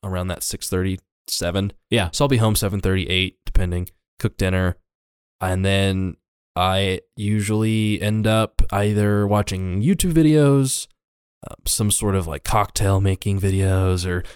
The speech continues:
Speaker 1: Bon Appetit, or maybe, like, woodworking, furniture building,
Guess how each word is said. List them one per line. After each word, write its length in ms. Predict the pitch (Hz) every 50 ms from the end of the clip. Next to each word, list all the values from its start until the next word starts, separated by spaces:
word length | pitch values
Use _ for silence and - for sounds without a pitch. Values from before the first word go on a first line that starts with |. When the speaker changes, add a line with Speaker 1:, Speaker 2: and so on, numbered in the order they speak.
| _ - -
Speaker 1:
Bon 180 | 120 123 135
Appetit, 840 | 135 127 - - 120 - - 107 101 98 98 95 95 95 - - - - _ _ _ _ _ - - _ _ _ -
or 240 | 90 98 101 104 104
maybe, 200 | 104 104 101 104
like, 160 | 101 101 -
woodworking, 800 | 104 101 107 110 107 107 101 107 101 98 95 - 110 98 98 98
furniture 400 | 92 - 113 104 101 - - 101
building, 500 | 87 101 98 95 95 95 92 92 92 95